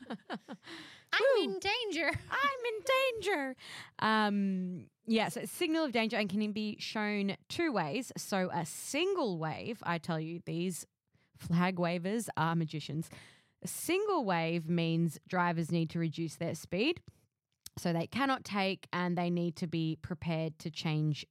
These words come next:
Speaker 1: direction. Um, if there's a hazard on track, so a lot of the time if there's debris in a certain spot,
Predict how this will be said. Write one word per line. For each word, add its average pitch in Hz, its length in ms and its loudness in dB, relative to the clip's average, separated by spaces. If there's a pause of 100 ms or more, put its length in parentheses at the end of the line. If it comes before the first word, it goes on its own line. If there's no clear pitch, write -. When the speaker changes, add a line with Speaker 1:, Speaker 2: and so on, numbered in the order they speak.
Speaker 1:
direction. 170 560 0 (840)
Um, 160 680 0
if 170 160 0
there's 160 180 0
a 147 60 -4
hazard 202 300 -2
on 196 160 2
track, 185 380 0
so 175 240 2
a 160 40 2
lot 160 140 2
of 151 60 -2
the 156 60 -6
time 156 200 0
if 151 100 0
there's 147 200 -4
debris 226 560 2
in 202 180 2
a 196 60 2
certain 185 320 -2
spot, 185 580 0